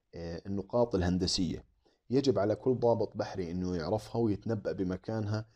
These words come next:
لما له من عظيم الأثر زي ما حنشوف كمان شوي. اختصارات هاي الرموز زي ما احنا شايفين، الأم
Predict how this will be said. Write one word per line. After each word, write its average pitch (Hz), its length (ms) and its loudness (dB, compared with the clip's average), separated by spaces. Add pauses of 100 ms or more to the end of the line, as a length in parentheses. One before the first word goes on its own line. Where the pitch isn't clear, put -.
(240)
لما 127 300 4
له 113 240 2
من 104 160 2
عظيم 104 340 2
الأثر 101 380 -2
زي 98 160 0
ما 98 80 0
حنشوف 92 320 -4
كمان 80 300 -8
شوي. 73 260 -10 (420)
اختصارات 147 720 4 (140)
هاي 107 200 0
الرموز 95 480 2
زي 107 120 -2
ما 95 80 -2
احنا 92 140 -6
شايفين، 90 380 -2
الأم 113 440 -2